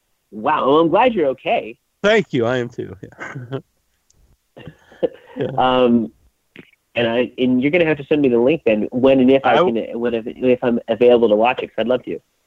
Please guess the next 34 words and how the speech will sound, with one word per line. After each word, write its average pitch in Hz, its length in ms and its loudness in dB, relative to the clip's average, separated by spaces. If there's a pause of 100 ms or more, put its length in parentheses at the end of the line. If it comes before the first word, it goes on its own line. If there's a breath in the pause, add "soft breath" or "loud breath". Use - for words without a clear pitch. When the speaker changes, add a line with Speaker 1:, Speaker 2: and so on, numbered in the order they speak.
(160)
Speaker 2:
All 147 180 0
right, 208 220 -2
cool. 226 260 -6
Yeah, 156 200 2 (160)
I'll, 139 160 4
I 139 120 4
will, 156 300 4
uh, 143 140 4
I'll 151 180 4
keep - 300 -2
you 185 80 2
to 196 180 2
that. 120 320 2
After 139 240 -2
the 147 100 0
show, 160 200 0
I'll 127 40 2
get 120 140 -2
your, 120 300 2
uh, 117 180 4 (340 soft breath)
I'll 135 140 2
get 135 160 2
your 131 140 4
email 139 280 4
address 120 300 0
and 110 80 -2
I'll 107 60 -2
send, - 180 -4
and 110 80 -2
I'll 113 140 2
send 120 220 0
it 113 100 -6
to 101 100 -10
you. 110 120 -14